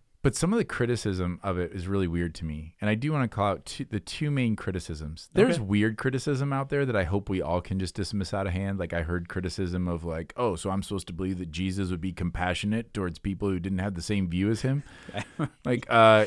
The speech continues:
Speaker 1: yeah.
Speaker 2: Well, yeah, that's kind of the point.
Speaker 1: Yep,
Speaker 2: Yeah, yeah.
Speaker 1: yep. Um, but the two criticisms that I could see people saying, "Oh, yeah, that, that, that kinda resonates." One is that it was an incomplete picture of Jesus.
Speaker 2: Sure.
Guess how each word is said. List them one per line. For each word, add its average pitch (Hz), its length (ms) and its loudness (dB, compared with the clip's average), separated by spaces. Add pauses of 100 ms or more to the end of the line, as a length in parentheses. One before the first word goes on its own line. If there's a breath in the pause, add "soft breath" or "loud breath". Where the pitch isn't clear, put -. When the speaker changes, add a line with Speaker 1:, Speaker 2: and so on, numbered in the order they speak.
Speaker 1:
yeah. 135 380 10
Speaker 2:
Well, 240 80 4
yeah, 208 140 6
that's 220 160 2
kind 330 120 2
of 208 100 0
the - 40 -14
point. 165 300 0
Speaker 1:
Yep, 147 340 6
Speaker 2:
Yeah, 165 140 -4
yeah. 139 200 4 (260 soft breath)
Speaker 1:
yep. - 80 0
Um, 101 360 2 (800)
but 139 220 4
the 151 80 0
two 160 720 0
criticisms 104 640 0
that 95 100 0
I 95 80 0
could 95 160 -6
see 104 200 -4
people 92 380 -4
saying, 87 640 -4
"Oh, 123 300 -4
yeah, 104 480 -2
that, 85 300 -12
that, 104 180 -10 (160)
that 104 260 -6
kinda 95 160 -4
resonates." 95 540 -4 (140)
One 113 280 2
is 104 400 -2
that 98 160 -2
it 95 80 0
was 95 260 -6 (140)
an 95 100 -2
incomplete 95 920 -2 (600)
picture 95 380 -2
of 78 120 -6
Jesus. 73 600 -12
Speaker 2:
Sure. 131 220 -6